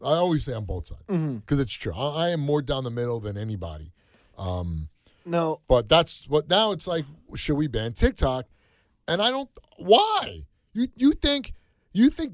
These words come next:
Speaker 1: China's spying us? You don't think, first of all, if they really wanted to spy, they, they can't hack into something, hack into your phone. And I talked about this before,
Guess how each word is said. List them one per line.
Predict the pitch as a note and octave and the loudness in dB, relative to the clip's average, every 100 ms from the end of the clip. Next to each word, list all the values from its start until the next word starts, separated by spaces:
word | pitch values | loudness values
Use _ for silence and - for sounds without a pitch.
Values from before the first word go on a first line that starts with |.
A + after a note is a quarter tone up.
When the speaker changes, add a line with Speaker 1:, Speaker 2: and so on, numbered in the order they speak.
| _ | _
Speaker 1:
China's | - - D3 F3+ A3 - | -2 2 4 2 2 -2
spying | - G3 G#3 A3+ | -4 -2 0 0
us? | F#3+ | -2
You | A3 | -2
don't | F4 F4+ - | -2 -2 -2
think, | C4+ - | -4 2
first | A#3 G#3+ | 2 2
of | F#3+ | 2
all, | F#3 | 0
if | E3 | 0
they | D#3+ | -2
really | D3 E3+ | 0 -2
wanted | E3+ E3 D#3 | -2 -4 -6
to | |
spy, | B2 C#3+ C#3 | -6 -4 -2
they, | C3 | -4
they | A2+ B2+ | -4 -6
can't | A#2 D#3+ D#3 A2+ | -2 -2 -2 -6
hack | - C3+ D3+ D3+ | -10 -8 -4 -2
into | D3 C#3+ | -2 -2
something, | - D3+ C#3 C#3+ C#3+ C3+ - _ _ _ | 0 -2 0 -2 -2 -6 -14 _ _ _
hack | D3+ E3 E3+ | -2 0 0
into | D3+ E3+ | 0 0
your | D#3+ | 0
phone. | - D3+ A2+ E2 - _ _ _ | 2 0 0 -4 -12 _ _ _
And | - F3+ E3+ E3+ _ | 0 0 -2 -8 _
I | G3 | -2
talked | F3+ A#3 G#3+ | 0 -2 0
about | A#3 | -2
this | G#3 - | -2 -4
before, | F#3+ - B3 C4 D3 | -6 -2 0 2 0